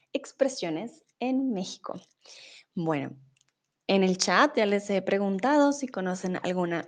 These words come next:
expresión mexicana, ah, pero veo que obviamente hasta ahora muchos se están uniendo, entonces no hay problema. Les voy a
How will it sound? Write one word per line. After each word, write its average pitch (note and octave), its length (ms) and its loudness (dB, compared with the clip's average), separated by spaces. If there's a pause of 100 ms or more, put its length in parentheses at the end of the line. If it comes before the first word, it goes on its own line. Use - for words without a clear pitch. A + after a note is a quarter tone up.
expresión F3 1040 -8
mexicana, A#3 680 0 (920)
ah, F#3+ 480 6
pero F#3 240 8
veo F3 260 10
que F3+ 260 -4
obviamente E3+ 540 -4
hasta E3+ 240 -8
ahora E3 340 0 (360)
muchos F#3 500 -2
se F3+ 260 2
están F#3 380 0
uniendo, F#3 1040 2 (560)
entonces E3+ 640 -2
no F3+ 160 4
hay F3 100 4
problema. F3+ 680 2
Les B3 240 4
voy F3 200 4
a F3 260 2